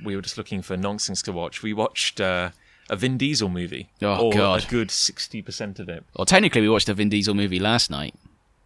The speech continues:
Speaker 2: Technically.
Speaker 1: Technically, yes, good point.
Speaker 2: Technically.
Speaker 1: Yeah, so, but we watched, uh, The Last Witch Hunter,
Speaker 2: Oh,
Speaker 1: I wanna say.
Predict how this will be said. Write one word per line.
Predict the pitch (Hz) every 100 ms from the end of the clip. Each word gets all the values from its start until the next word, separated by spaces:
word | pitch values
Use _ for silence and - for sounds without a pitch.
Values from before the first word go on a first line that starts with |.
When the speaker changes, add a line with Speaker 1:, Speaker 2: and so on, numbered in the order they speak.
| _ _
Speaker 2:
Technically. | - 101 - -
Speaker 1:
Technically, | - 202 190 185
yes, | 247 302
good | - 175
point. | 220 339
Speaker 2:
Technically. | 196 208
Speaker 1:
Yeah, | 220 139
so, | 117 165 151 - - -
but | 127
we | 135
watched, | 151 147 - - -
uh, | 107 107 104
The | 98
Last | 101 120 - - - _ _ _ -
Witch | 110 131 -
Hunter, | 95 85 85 82 - -
Speaker 2:
Oh, | 117
Speaker 1:
I | 123 135 131
wanna | 123
say. | 110